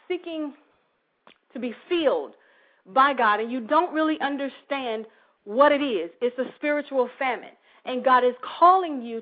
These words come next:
to come and spend that spiritual time with him. He's calling you to set aside personal time, to sit there and meditate on the word of God, to sit there and begin to communicate with him. He loves it when we talk to him.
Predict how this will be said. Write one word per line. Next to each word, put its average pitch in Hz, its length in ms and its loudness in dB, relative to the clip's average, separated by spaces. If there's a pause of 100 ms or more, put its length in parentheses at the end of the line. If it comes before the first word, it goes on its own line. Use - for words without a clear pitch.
to 254 80 -8 (240)
come 349 340 -2 (360)
and 254 120 -6 (100)
spend 277 220 -6
that 220 180 -4 (100)
spiritual 254 400 -4 (120)
time 262 260 -2
with 208 160 -6
him. 196 240 -14 (340)
He's 285 200 -6 (100)
calling 302 320 -2
you 269 140 -6
to 220 160 -16 (140)
set 277 160 -2
aside 247 600 -2 (300)
personal 311 520 -4 (120)
time, 233 420 -2 (380)
to 302 80 -8 (200)
sit 370 200 -2
there 254 180 0
and 247 160 -6
meditate 285 500 -4
on 233 140 -4
the 226 60 -4
word 220 220 -2
of 202 120 -8
God, 180 320 -6 (320)
to 285 100 -6 (140)
sit 370 180 -6
there 339 240 -6
and 269 120 -10
begin 262 380 -8
to 247 100 -10
communicate 240 800 -10
with 196 220 -10
him. 170 180 -16 (380)
He 285 180 -6
loves 269 380 -2
it 254 120 -12
when 240 200 -8
we 220 100 -8 (140)
talk 220 280 -4
to 208 80 -14
him. 180 240 -14